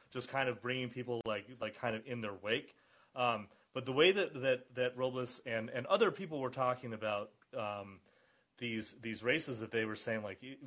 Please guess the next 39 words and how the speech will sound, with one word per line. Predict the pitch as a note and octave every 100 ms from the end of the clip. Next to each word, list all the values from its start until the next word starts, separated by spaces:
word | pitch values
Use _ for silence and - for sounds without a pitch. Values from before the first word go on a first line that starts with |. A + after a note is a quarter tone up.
| A2+
really, | F#3 A3+ D#3+
it's | C#3
like | C3+ A#2+
the | G#2+
state, | - - C#3+ C#3 - _ _ _ _ _
uh, | B2 A2 G#2+ G#2 F#2+ - _
we're | C3
trying | A#2 D#3
to | D#3
really | C3 B2+
do | A2+ A2
the |
state | G#2+ - A#2 A#2
stuff, | A2+ G2+
and | A2+
obviously, | C3 C3 C3+ B2+ C3
like, | A#2 G#2+
the | G#2+
people | - B2+ A#2 G#2+
in | G#2
the |
federal | G#2 A2+ G#2+ G#2 G2+ G2 A2+
will | A2+ G#2+
kind | G#2 G#2
of | G2+
be | G#2
brought | G2+ G#2+ G#2 G2+
along | G2+ G2 F#2+
with | A2
it. | G#2 G2+
And |
it | A2+
was | A#2
just | F3
an | F#3+
interesting | E3 D#3 - D#3
kind | C#3+ C#3
of | A#2+
reverse | G#2+ G2+ G2 A2+ - -